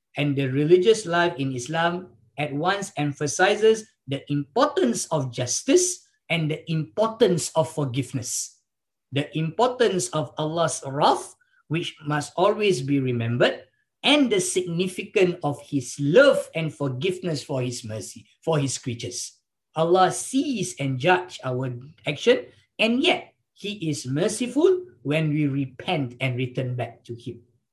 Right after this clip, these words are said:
Now, it is important, all right, for us to be able to see the nature of Allah subhanahu wa ta'ala from these two perspectives.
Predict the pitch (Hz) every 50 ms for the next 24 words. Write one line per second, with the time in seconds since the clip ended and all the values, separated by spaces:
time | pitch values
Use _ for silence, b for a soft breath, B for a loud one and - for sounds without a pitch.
0 | _ _ _ 110 - - 190 196 185 185 320 - - - - 269 269 262 - 269
1 | 269 269 - - - - - - _ _ _ _ - 151 165 180 196 185 - -
2 | 175 170 185 185 180 180 175 151 151 160 160 160 160 170 175 175 - 151 143 -
3 | - - - 254 285 262 180 156 131 127 135 143 170 220 226 - - 165 127 120
4 | - 139 131 135 139 156 165 160 151 - 139 135 135 139 151 151 139 135 127 127
5 | 123 127 123 123 - 123 110 120 120 120 117 113 b b b b b b - -
6 | 139 135 135 123 139 147 143 147 - - - - 139 127 123 120 123 - 117 110
7 | - - - 110 - - _ _ 135 117 - -